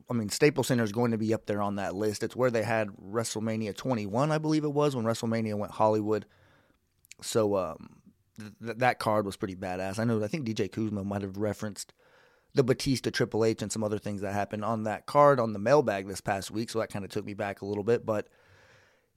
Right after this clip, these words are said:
either way, I was definitely, um, a big fan of this, this arena throughout its time being known as the Staples Center. So the fact that they switched the name, I just thought that was, it was weird that W W E didn't acknowledge that. But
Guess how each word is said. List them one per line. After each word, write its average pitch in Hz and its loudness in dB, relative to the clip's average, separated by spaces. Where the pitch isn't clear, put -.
either 180 6
way, 143 10
I 127 8
was 117 2
definitely, 117 0
um, 95 -4
a 135 0
big 139 2
fan 123 4
of 107 -2
this, 110 2
this 127 0
arena 110 0
throughout 135 8
its - 2
time 139 6
being 123 4
known 123 4
as 117 2
the 104 -2
Staples 123 2
Center. 107 -2
So 113 0
the 107 -2
fact 127 4
that 107 -8
they 104 -4
switched - -4
the 104 -6
name, 147 4
I 127 6
just 117 -2
thought 107 2
that 107 -2
was, 98 -6
it 190 6
was 175 10
weird 190 8
that 160 4
W 139 8
W 131 6
E 127 4
didn't 117 -2
acknowledge 98 -4
that. 87 -8
But 95 -8